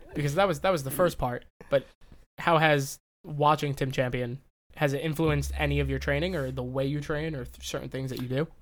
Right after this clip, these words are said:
Speaker 1: Yeah, like I said, it, like, I'm trying to progress on, like, movements that I don't usually do and stuff like that.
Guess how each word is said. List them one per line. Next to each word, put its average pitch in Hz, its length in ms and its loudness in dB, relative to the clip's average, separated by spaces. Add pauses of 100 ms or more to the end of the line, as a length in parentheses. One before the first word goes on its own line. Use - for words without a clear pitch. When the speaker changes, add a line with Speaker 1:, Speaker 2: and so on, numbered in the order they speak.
(160)
Speaker 1:
Yeah, 143 180 2
like 135 160 2
I 120 40 -2
said, 110 300 -4
it, 104 200 -10
like, 104 200 -6 (720)
I'm 113 100 -4
trying 117 280 2
to 107 280 -2 (300)
progress 113 380 4
on, 110 240 2
like, 104 200 -2
movements 107 440 -2
that 104 120 2
I 98 40 0
don't 101 180 0
usually 95 360 -2
do 101 280 -4 (160)
and 101 120 -4
stuff - 180 -10
like 98 140 -8
that. 104 240 -4